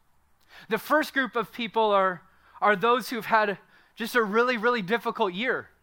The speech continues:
where hope has been slippery and you feel like you walked into this space today and,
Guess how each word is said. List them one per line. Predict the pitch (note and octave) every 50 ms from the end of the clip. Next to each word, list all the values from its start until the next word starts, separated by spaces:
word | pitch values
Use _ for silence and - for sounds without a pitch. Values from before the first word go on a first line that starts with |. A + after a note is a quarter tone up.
| _ _ _ _ _ _ _ _ _ _ _ _ _ _ _ _ _ -
where | F3+ G#3 F#3+
hope | - A3 B3 C#4 A#3
has | C4 A3+ E3+
been | F3+ A3 F#3 D#3
slippery | - - - G#3+ A#3 A3+ - B3 A#3+ A#3+ A#3+ A3+ - _ _ _ _ _ _ _ _ _ _ _ _ _ _ _ _ _ -
and | F3 F#3+
you | A3 B3+
feel | - - A#3+ B3+ B3
like | A#3+ A#3 G#3 -
you | A3+ A3
walked | F#3 F#3 A3 A3+ A#3 A3+ - A#3+
into | A#3+ A3+ G#3+ G#3+
this | F#3+ A3 -
space | - - - A#3 A3 A#3 A3 - -
today | - A3+ G3+ A3+ A3+ A3+ A3 G#3+
and, | G3+ F#3+ F3 D#3+